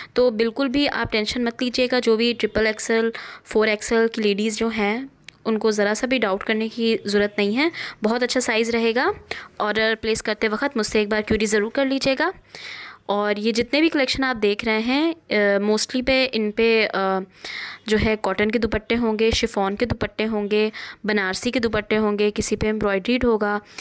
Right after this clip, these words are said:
किसी पे वीव्ड होगा। तो जो भी आप कलेक्शन देख रहे हैं, आप स्क्रीनशॉट लेके मुझसे क्वेरी कर सकते हैं ऑर्डर प्लेस करने से पहले। और ये बताती चलूँ, ये सारे ही शोरूम वाले पीसेस हैं और ये ओरिजिनल पीसेस आपको डिलीवर होंगे,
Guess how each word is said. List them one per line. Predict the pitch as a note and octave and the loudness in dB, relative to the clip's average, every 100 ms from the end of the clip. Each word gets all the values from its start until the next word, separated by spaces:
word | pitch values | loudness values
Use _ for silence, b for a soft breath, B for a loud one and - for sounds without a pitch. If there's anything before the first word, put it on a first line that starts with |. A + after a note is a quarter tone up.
| B - | B -4
किसी | A3 A#3+ | -2 0
पे | A#3 | 2
वीव्ड | G#3 G#3 A#3+ A#3+ | 2 2 0 0
होगा। | A#3 G#3+ G3 G3 G3 B B B | 2 2 2 -2 -4 B B B
तो | D4+ | 0
जो | C4+ A#3 A#3+ | 2 2 2
भी | C#4+ | 2
आप | D4+ - | 0 0
कलेक्शन | B3 - C4+ B3 | 0 0 -2 0
देख | G#3+ G#3 | 0 0
रहे | - A3 | -2 -2
हैं, | A3 A3+ C#4 - B B B B B _ - | 0 0 -2 -8 B B B B B _ -4
आप | G#3 G#3 - | -4 -4 -4
स्क्रीनशॉट | - B3+ B3+ - C4+ | -4 -2 -2 -2 -2
लेके | A#3 A3+ C#4 | 0 0 0
मुझसे | C4 - | 0 -2
क्वेरी | B3 G#3+ G#3 | -2 0 -2
कर | G#3+ G3 | 0 0
सकते | - A3 C4+ | -2 -2 0
हैं | C4+ | 2
ऑर्डर | G#3+ G#3 | 2 0
प्लेस | A3 - | 0 -2
करने | A3 A3 | -2 -2
से | A3+ A#3 | -4 -4
पहले। | G#3+ G#3+ D#4 F#4 B B B B B - | -2 2 0 0 B B B B B -4
और | G3+ G#3+ | 0 2
ये | A3+ | 2
बताती | A3 G#3 B3+ | 0 0 0
चलूँ, | C4+ C4 | 0 0
ये | C#4 | 2
सारे | C4+ A3 G#3 | 0 0 2
ही | - | 2
शोरूम | - A3 G#3 A#3+ | 0 0 0 -2
वाले | B3+ A#3+ B3 | 0 2 2
पीसेस | A3 G#3 A3+ A3 | 0 0 -2 0
हैं | A3 B3+ E4+ - B B B - | -2 -2 -4 -10 B B B -2
और | G#3+ | 2
ये | B3 | 2
ओरिजिनल | - G#3 G3+ B3+ | 2 0 2 0
पीसेस | B3+ A#3+ B3+ | 0 -2 0
आपको | A#3+ A3+ B3 | -2 0 0
डिलीवर | A3 G3+ G3 A#3 | 2 2 2 2
होंगे, | A#3 G#3 G#3 C4+ | 0 0 2 0